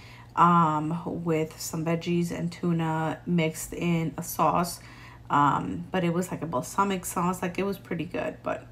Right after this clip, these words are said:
I couldn't record it. <sighs> This phone, I don't know. And for dinner, I decided to have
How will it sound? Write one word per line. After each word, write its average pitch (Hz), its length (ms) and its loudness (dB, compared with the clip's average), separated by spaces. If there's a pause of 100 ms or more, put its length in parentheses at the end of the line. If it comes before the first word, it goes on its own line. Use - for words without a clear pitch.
I 185 60 -8
couldn't - 240 -6
record - 360 -6
it. - 160 -6 (560)
<sighs> - 140 -10 (1040)
This 190 240 -6
phone, - 540 -4
I 170 60 2
don't 139 160 2
know. - 120 -6 (720)
And 202 180 8
for - 140 6
dinner, 180 400 6
I 190 140 6
decided 165 560 2
to 196 140 4
have 170 540 6